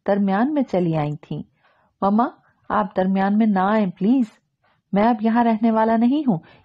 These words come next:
ये घर, ये शहर ही नहीं, ये मुल्क छोड़कर चला जाऊंगा। मुझसे मेरी खुशियां छीन ली गईं, मेरे ख्वाब नोच लिए गए हैं। अभी और इसी वक्त निकल जाओ मेरे घर से। मुझे ऐसे नाखलफ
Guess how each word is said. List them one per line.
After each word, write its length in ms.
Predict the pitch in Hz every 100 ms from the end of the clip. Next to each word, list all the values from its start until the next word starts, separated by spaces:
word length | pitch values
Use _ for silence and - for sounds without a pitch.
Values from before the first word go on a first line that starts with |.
| -
ये 160 | 190 180
घर, 300 | - 202 208
ये 180 | 202
शहर 360 | 202 - 196 214
ही 140 | 214
नहीं, 320 | 208 208 269 302 _ _ -
ये 180 | 202 285
मुल्क 380 | 277 214 294 -
छोड़कर 380 | - 294 285 294
चला 280 | 269 233 208
जाऊंगा। 540 | 202 185 165 156 - _ - _ 202
मुझसे 320 | 202 - 311
मेरी 300 | 277 214 247
खुशियां 460 | - 226 - 320 349
छीन 280 | - 208
ली 160 | 190 170
गईं, 220 | 175 226 - - _ 226
मेरे 180 | 254
ख्वाब 360 | 339 - 240 302
नोच 340 | 349 320 294 -
लिए 180 | 226 185
गए 200 | 180 185
हैं। 280 | 185 156 - _ _ _ _ _
अभी 340 | 175 185 220 220
और 140 | 214
इसी 220 | 214 -
वक्त 220 | 226 247 _
निकल 260 | 269 254 247
जाओ 200 | 233 220
मेरे 240 | 196 180
घर 180 | - 180
से। 300 | 170 147 139 - - _
मुझे 220 | 190 - 190
ऐसे 300 | 175 - 175
नाखलफ 600 | 156 165 220 233 220